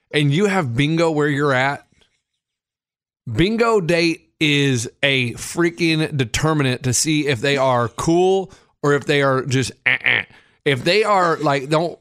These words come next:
find bingo fun and they think, "Oh my gosh, what are we doing? This is so stupid." They are not the person for you 'cause they don't know how to enjoy life. Bingo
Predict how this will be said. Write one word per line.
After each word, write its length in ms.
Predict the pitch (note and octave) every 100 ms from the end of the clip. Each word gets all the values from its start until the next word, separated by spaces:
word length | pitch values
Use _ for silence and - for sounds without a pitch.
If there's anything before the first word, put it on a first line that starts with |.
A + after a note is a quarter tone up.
| -
find 360 | D#3+ D#3+ C#3+
bingo 360 | B2 D#3 E3 D3+
fun 420 | - C#3+ D3 D3
and 120 | C#3+
they 100 | B2+
think, 200 | B2 C3 C3
"Oh 140 | C#3
my 140 | C3
gosh, 260 | B2 C3 A#2+
what 160 | A#2+ C3
are 40 |
we 100 | C3
doing? 260 | A#2+ B2+ B2+
This 140 | A#2+
is 100 | B2+
so 140 | C3+
stupid." 540 | A#2 - C#3 C3+ C#3+ C3+ - - - _
They 300 | A2+ C3+ E3
are 100 | E3
not 220 | D#3+ D#3
the 80 | C#3+
person 340 | C3 C#3+ B2+ B2
for 80 |
you 260 | B2+ A#2+ A2+
'cause 280 | G#2+ G#2+ G2+
they 160 | C3+
don't 180 | C#3 C#3
know 80 | C#3
how 80 | B2+
to 60 | C3
enjoy 280 | A#2+ B2 B2
life. 300 | A#2 G#2 -
Bingo 800 | A2+ G2+ D3+ F3+ F#3 F3+ F3+